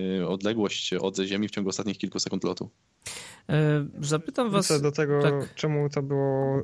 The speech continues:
Speaker 3: czemu to musiało być takie małe. W ogóle konkurs, y, jest inspirowany prawdziwymi misjami kosmicznymi. A jak wiemy, cena wyniesienia, y, każdego kilograma w kosmos jest bardzo wysoka, więc w kosmos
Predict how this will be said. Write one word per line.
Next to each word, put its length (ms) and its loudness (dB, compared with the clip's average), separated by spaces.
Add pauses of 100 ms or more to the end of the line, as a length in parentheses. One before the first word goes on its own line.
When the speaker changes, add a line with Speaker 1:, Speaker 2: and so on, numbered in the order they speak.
(120)
Speaker 3:
czemu 220 2
to 80 2
musiało 320 2
być 160 -4
takie 200 -4
małe. 380 -2
W 100 -2
ogóle 320 2
konkurs, 540 0
y, 340 4 (560)
jest 320 2
inspirowany 640 0
prawdziwymi 600 0
misjami 500 0
kosmicznymi. 680 0 (560)
A 80 0
jak 240 2
wiemy, 560 4 (640)
cena 380 2
wyniesienia, 580 0 (760)
y, 40 -8
każdego 420 2
kilograma 540 -2
w 80 -8
kosmos 440 -2
jest 200 -2
bardzo 260 0
wysoka, 460 -2
więc 380 -6 (540)
w 160 -20
kosmos 560 0